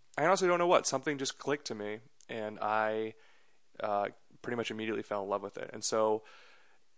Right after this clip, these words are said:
after a few minutes, he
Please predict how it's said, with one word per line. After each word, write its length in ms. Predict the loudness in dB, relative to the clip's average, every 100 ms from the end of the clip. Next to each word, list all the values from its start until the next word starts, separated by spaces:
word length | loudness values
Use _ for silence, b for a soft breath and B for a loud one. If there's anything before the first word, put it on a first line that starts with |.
| -6 4
after 800 | 4 4 2 6 6 6 4 -2 -8 -6
a 60 |
few 200 | -2 -2
minutes, 640 | 2 2 4 2 2 0 -4 -16 -14
he 840 | -8 -4 -4 -4 -4 -6 -8